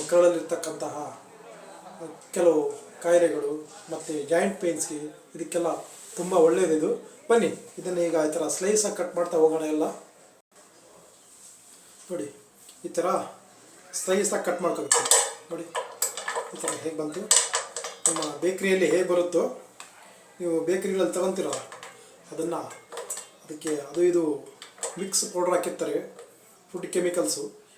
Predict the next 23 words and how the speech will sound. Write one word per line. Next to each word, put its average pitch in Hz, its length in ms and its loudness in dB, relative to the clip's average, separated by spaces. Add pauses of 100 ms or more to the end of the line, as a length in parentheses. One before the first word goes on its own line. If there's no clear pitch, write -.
(120)
ಇದನ್ನು 175 220 0
ನೋಡಿ 180 220 4
ಟೇಸ್ಟಿಂಗ್ 190 360 -2
ಪೌಡರ್‌ಗೋಸ್ಕರವಾಗಿ 156 640 -2 (440)
ಇದನ್ನು 180 220 2 (160)
ನಾವೇ 170 260 2
ಮನೆಯಲ್ಲಿ 180 300 2
ತಯಾರು 165 200 4
ಮಾಡ್ಕೊ-, 151 380 0
ಮಾಡ್ಕೋಬೋದು. 143 420 -6 (500)
ತುಂಬ 170 160 -2
ಆರೋಗ್ಯಕ್ಕೆ 165 500 2
ಹಾನಿಕರ, 165 340 -2 (400)
ತುಂಬ 165 140 -4 (760)
ಆರೋಗ್ಯಕ್ಕೆ 175 480 2 (760)
ಅತ್ಯುತ್ತಮ 175 420 -2
ಅಂತಹ 160 260 -2 (720)
ಪ್ರಭಾವವನ್ನು, 170 520 4 (280)
ಉತ್ತಮ 175 180 0 (100)
ಪ್ರಭಾವವನ್ನು 165 400 6
ಬೀರುತ್ತೆ. 151 300 -2 (600)
ಹಾನಿಕರವಲ್ಲ. 180 720 2 (800)
ನೀವು 156 160 -4